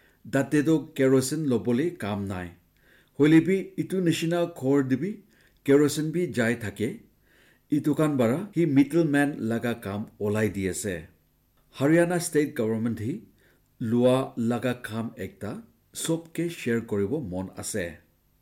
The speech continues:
Haryana State Government hi kerosene free state hobo karne kam kuri ahi ase। Kon kon khor de ki chulai itu sob sai kina state government bara hi thik para sai kina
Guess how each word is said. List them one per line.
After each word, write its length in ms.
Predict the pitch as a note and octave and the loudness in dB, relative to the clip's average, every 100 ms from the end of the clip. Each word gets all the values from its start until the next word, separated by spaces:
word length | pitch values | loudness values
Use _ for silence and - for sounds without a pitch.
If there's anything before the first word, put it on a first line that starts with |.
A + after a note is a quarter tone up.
| _ _ | _ _
Haryana 480 | A#2+ C#3 E3 E3 E3 | 0 4 4 2 0
State 300 | - D#3 C#3+ | 0 0 0
Government 400 | C3 B2 C3 B2+ | 0 0 0 0
hi 260 | B2 D#3 - | -2 -4 -6
kerosene 520 | - B2 B2 A#2+ C#3+ C#3 | -2 0 0 -2 -6 -6
free 340 | - - C3+ | -10 -2 -2
state 400 | C3+ - A2+ A2+ - - | -2 -4 -2 -4 -6 -20
hobo 360 | - F#2+ G#2+ | -8 -4 -2
karne 480 | G2+ E2 E2+ C#3 G3+ | -2 -6 -4 -6 -6
kam 240 | A2 A2+ | -6 -6
kuri 240 | G#2+ G2+ G#2 | -4 -4 -4
ahi 320 | D#2+ F2 G2 | -4 -6 -6
ase। 360 | F#2+ G2+ E2+ D#2+ _ _ _ _ - | -4 -6 -8 -10 _ _ _ _ -2
Kon 260 | F3 F3+ | 0 2
kon 260 | F3 F3+ E3+ | 0 0 -2
khor 300 | - C3 B2 | 0 2 2
de 320 | A#2+ F3+ - _ _ _ _ _ | 0 -2 -6 _ _ _ _ _
ki 200 | - F#3+ | -4 -2
chulai 500 | F#3 - A#2+ A2+ G3+ - _ | -2 -2 0 -2 -6 -12 _
itu 240 | B2+ C3 D3+ | -6 -4 -6
sob 340 | - F#3+ G3 - _ | -2 -2 -2 -6 _
sai 340 | - - A2 | -12 -6 -4
kina 380 | G3+ G3+ G#2 G3 - _ _ _ _ _ _ | -4 -4 -4 -6 -12 _ _ _ _ _ _
state 540 | - - F#3 F#3 F#3 | -6 4 8 8 6
government 460 | - B2+ C3 C#3+ C3 | 0 2 4 4 2
bara 240 | A#2+ A2+ | 0 0
hi 240 | A2 F#3 - _ _ _ _ | 0 -4 -6 _ _ _ _
thik 240 | G#3+ G#3 | -2 -2
para 240 | - D3+ C#3+ | -2 0 0
sai 220 | C3 A#2 | 0 -2
kina 280 | C3 B2 | 0 0